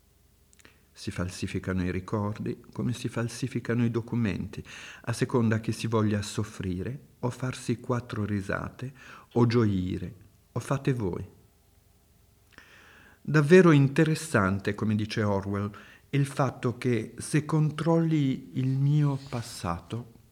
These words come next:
puoi controllare il mio futuro.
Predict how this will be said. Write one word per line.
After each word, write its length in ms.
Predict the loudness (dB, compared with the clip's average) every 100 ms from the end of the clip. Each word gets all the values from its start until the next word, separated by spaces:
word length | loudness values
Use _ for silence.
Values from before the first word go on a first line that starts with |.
| -20 -20 -20 -20 -20 _
puoi 380 | 4 6 6 4
controllare 760 | 0 0 0 0 0 0 0
il 140 | 2 2
mio 200 | 2 0
futuro. 720 | 0 -6 -6 -8 -6 -10 -14